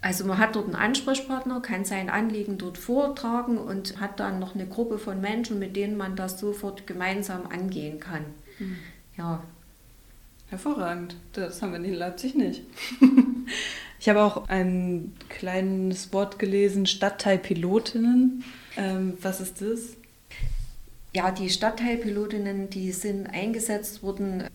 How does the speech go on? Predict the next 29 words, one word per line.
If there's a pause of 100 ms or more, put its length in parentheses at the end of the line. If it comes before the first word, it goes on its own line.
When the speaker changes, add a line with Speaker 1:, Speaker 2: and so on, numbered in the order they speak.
Speaker 1:
über
das
Dezernat
fünf,
über
den
Bereich
Soziales,
Sozialamt. (120)
Die
haben
sich
sehr
dafür
engagiert, (380)
dass
das
Zusammenleben
in
der
Stadt
besser
gestaltet
werden
kann.
Und
die
Stadtteilpiloten,
die